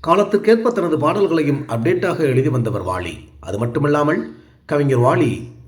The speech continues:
"நான் ரெண்டு தமிழ் வைத்துள்ளேன், ஒன்று விற்பனை தமிழ், இன்னொன்று கற்பனை தமிழ். விற்பனை தமிழ் கோடம்பாக்கத்திற்கு,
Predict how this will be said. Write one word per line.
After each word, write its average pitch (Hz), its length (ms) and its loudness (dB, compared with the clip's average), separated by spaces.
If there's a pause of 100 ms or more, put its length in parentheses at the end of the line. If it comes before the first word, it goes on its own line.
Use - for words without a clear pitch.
(640)
"நான் 151 220 0
ரெண்டு 190 300 2
தமிழ் 190 240 2
வைத்துள்ளேன், 123 520 0 (100)
ஒன்று 131 320 -2
விற்பனை 113 400 -2
தமிழ், 110 300 -2 (200)
இன்னொன்று 127 420 0
கற்பனை 120 440 -4
தமிழ். 95 300 -6 (360)
விற்பனை 160 460 0
தமிழ் 123 320 0 (300)
கோடம்பாக்கத்திற்கு, 117 840 -4